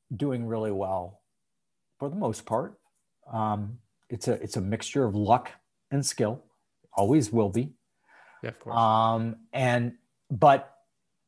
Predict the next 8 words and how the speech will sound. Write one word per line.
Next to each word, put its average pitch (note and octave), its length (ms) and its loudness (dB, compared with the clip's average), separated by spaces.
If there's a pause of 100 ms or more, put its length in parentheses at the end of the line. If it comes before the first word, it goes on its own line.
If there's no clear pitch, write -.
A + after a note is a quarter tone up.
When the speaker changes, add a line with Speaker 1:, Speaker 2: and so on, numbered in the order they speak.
Speaker 1:
they're C3+ 220 4
obsessed - 640 0 (560)
and C3 160 4
they're C3 100 4
playing F#3 400 2
that B2 200 0
game B2 220 0
intentionally. G2+ 680 -6